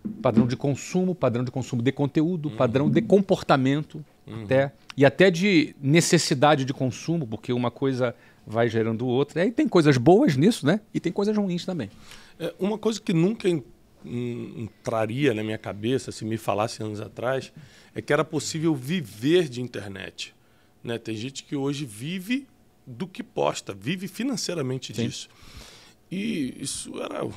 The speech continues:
Speaker 2: um grande enigma pra mim até um tempo atrás. Você é, é, é bilionário listra-, listado na lista Forbes e tal.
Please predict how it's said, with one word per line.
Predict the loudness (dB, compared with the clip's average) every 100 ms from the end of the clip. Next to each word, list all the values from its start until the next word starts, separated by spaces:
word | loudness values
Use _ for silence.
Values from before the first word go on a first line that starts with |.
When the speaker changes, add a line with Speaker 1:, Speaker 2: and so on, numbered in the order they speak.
| -10
Speaker 2:
um | -10 -6
grande | -4 -2 0
enigma | 0 0 -2 -2 -4 -8
pra | -8 -8
mim | -6 -6 -6
até | -8 -6
um | -6
tempo | -6 -8
atrás. | -8 -8 -12 -12 -20 _ _ -20 -20 -20 _ _ _ _ -6
Você | -2 0 0 0 0 -2 -6 -8
é, | -2 0 0 -2 -2
é, | -2 -2 0 0 0
é |
bilionário | -2 0 0 2 0
listra-, | -2 -6 -4 -2 -2 -4
listado | -6 -6 -2 0 0
na | -2
lista | -4 -6 -10
Forbes | -4 0 2 2 -2 -6
e | -6
tal. | -2 -2 -4